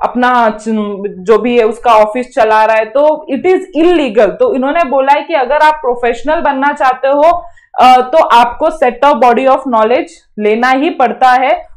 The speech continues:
उसके बाद ही आप प्रैक्टिस कर सकते हो। Now third one, financial return। जैसे मैंने आप लोगों को बोला कि जब मैं profession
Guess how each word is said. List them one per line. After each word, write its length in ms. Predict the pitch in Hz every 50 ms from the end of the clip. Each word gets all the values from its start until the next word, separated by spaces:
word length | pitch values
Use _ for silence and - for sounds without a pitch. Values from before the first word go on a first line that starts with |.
| -
उसके 300 | - 240 - - - 269
बाद 320 | 254 214 220 220 226 208 262
ही 100 | 285 294
आप 220 | - 202 233 262
प्रैक्टिस 580 | - - - 196 - - - - 277 320 - -
कर 220 | - 247 226 208
सकते 380 | 214 - 190 - - _ - 175
हो। 180 | 160 - - - _ _ _ _ 226 269
Now 120 | 311 339 - - - - _ _ _ _ _ - -
third 200 | 320 285 285 -
one, 220 | 262 214 - - - - - - - - - - 233
financial 500 | 302 311 302 294 311 - - 320 302 311
return। 400 | 262 240 240 233 - 214 180 - - - _ _ _ _ _ _ _ - - - _ _ - _ - - -
जैसे 220 | 294 302 311 370 370
मैंने 220 | 381 359 349 349
आप 180 | - 330 320 311
लोगों 220 | 302 311 302 302 311
को 140 | 311 320 320
बोला 320 | 247 277 269 269 269 277 285 - - - _ _ _
कि 80 | 320 294
जब 220 | 240 277 339 349
मैं 260 | 349 381 392 415 403
profession 920 | - 302 285 277 277 - 277 277 269 - - 370 381 392 381 359 320 294 -